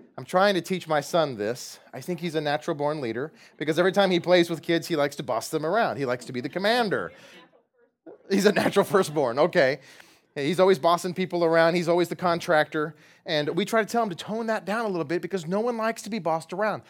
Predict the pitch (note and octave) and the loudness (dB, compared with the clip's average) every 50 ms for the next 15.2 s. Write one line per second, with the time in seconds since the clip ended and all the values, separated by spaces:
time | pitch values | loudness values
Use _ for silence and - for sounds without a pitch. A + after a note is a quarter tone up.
0 | - - D3+ F3+ F#3 F#3+ G#3+ A3 G#3+ G3 F3+ F3 F3 - - D#3+ - - - F3+ | -12 -4 0 2 4 4 4 4 4 2 0 0 -2 -4 -12 -12 -10 -6 -6 -4
1 | F#3+ A3 G#3 C#3+ G#2 - _ _ _ _ _ _ _ _ _ _ _ _ - C3+ | -2 0 -2 -2 -2 -6 _ _ _ _ _ _ _ _ _ _ _ _ -10 -2
2 | D3+ A#3 G#3+ - F#3 F#3+ F3+ F#3 F3 E3 D#3 E3+ E3+ C3+ F#2 E2 - - _ _ | -2 -2 -2 -2 -2 -2 0 0 -2 -2 -2 -2 -2 -2 -4 -8 -14 -20 _ _
3 | _ - - B2 B2+ C#3 C#3+ - - _ _ _ _ _ _ - - B2+ C#3 - | _ -2 2 2 2 2 0 -6 -16 _ _ _ _ _ _ -14 -8 -8 -8 -8
4 | G#2+ G#2 A2+ B2 - - C#3 C#3 A2+ G#2+ C3+ C3 - - - - - B2+ - - | -8 -12 -10 -10 -6 -6 -4 -6 -6 -8 -8 -10 -10 -12 -14 -12 -10 -10 -10 -10
5 | - - - - B2 - - D3+ D3 F3 G3+ F#3 - _ A#2+ A#2+ B2 C#3+ E3 G3+ | -10 -14 -14 -14 -14 -14 -12 -12 -12 -8 -8 -10 -10 _ -14 -8 -2 2 4 4
6 | G3 E3+ C#3+ A#2+ F2 D2 - - _ _ _ _ _ _ _ - A2 F#2+ - - | 6 4 4 2 0 -2 -8 -18 _ _ _ _ _ _ _ -10 -10 -10 -10 -10
7 | G2+ - - - G2+ F2+ F#2 D#2+ D#2 _ _ _ _ _ _ _ _ _ _ _ | -18 -18 -16 -18 -16 -16 -16 -16 -18 _ _ _ _ _ _ _ _ _ _ _
8 | _ _ _ _ _ _ _ _ _ - - F3 F3+ A3+ A#3+ A3+ A#3+ A#3+ A#3+ A#3 | _ _ _ _ _ _ _ _ _ -18 -16 -14 -12 -10 -10 -10 -8 -8 -8 -10
9 | F#3+ C3+ G3 B3 D4+ C#4 - - - - A#2+ - - - - - _ _ _ _ | -10 -10 -12 -12 -10 -12 -12 -12 -16 -20 -20 -18 -20 -20 -20 -20 _ _ _ _
10 | _ _ _ _ _ _ _ _ _ - F#3 G#3+ B3 B3+ A#3+ A#3 G#3+ F3+ A3 A3 | _ _ _ _ _ _ _ _ _ 0 2 2 2 4 2 2 2 2 2 2
11 | G#3 F#3+ A3 G#3+ - - A#3+ D4 - - F3+ D#3 C3 B2 B2 B2 C3 C3 D#3+ E3+ | 2 2 0 -2 0 -4 -4 -4 -2 -6 -6 -6 -4 0 0 0 0 0 -4 -4
12 | - D#3+ C#3 - - D3 C#3+ C#3 C3 C3 D3+ F#3 G3+ G3+ E3+ D3+ D#3+ E3+ E3+ - | -4 -4 -4 -2 -2 -2 -2 -4 -8 -12 -12 -12 -10 -10 -8 -8 -8 -8 -8 -12
13 | - - - - A#2+ F2 F2 G2+ B2 D#3 F#3 G3+ F#3+ - - D3 A#2+ G#2 G2+ G2 | -16 -16 -14 -12 -12 -12 -12 -12 -10 -8 -10 -10 -10 -12 -12 -12 -10 -10 -10 -12
14 | F#2+ - - D#3 D#3+ - - - F3+ F3 - C#3 B2 B2+ - D3+ D#3+ D#3+ C#3 A2+ | -12 -12 -10 -10 -10 -10 -8 -10 -10 -10 -8 -8 -10 -8 -6 -6 -6 -6 -8 -8
15 | G#2+ F#2+ - | -8 -8 -8